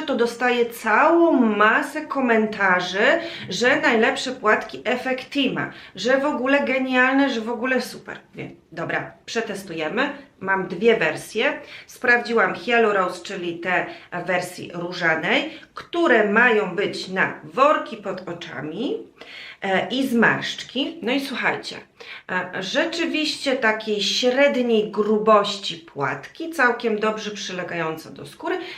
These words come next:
całkiem dobrze nawilżone. Wyczuwacie delikatny efekt takiego zapachu różanego, a, co, mówię, nie do końca mi przypada w przypadku płatków pod oczy,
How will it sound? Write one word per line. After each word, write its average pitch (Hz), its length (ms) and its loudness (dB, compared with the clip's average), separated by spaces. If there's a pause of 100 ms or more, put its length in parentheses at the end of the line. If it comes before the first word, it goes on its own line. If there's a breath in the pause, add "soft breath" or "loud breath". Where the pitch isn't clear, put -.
całkiem 294 540 2
dobrze 214 420 0
nawilżone. 170 600 -4 (340 loud breath)
Wyczuwacie 269 880 0
delikatny 247 1000 0
efekt 202 580 -2
takiego 185 420 -4
zapachu 180 680 -4
różanego, 175 1080 0 (640 loud breath)
a, 175 340 2 (260)
co, 294 420 6 (260)
mówię, 185 360 0 (400)
nie 330 380 6
do 277 120 2
końca 262 600 0
mi 208 160 4
przypada 202 640 0
w 175 120 -10
przypadku - 540 -8
płatków 190 460 -10
pod 160 260 -16
oczy, - 260 -6